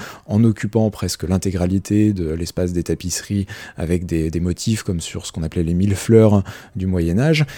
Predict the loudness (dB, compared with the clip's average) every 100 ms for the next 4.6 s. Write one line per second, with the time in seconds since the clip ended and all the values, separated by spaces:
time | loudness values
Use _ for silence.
0 | -12 -6 -2 2 2 2 0 0 2 4
1 | 2 2 -2 -2 -4 0 0 0 -6 -4
2 | -2 0 -4 -2 0 2 2 2 2 2
3 | 2 0 -4 -6 -6 -6 -8 -6 -6 -2
4 | -4 -4 -2 4 6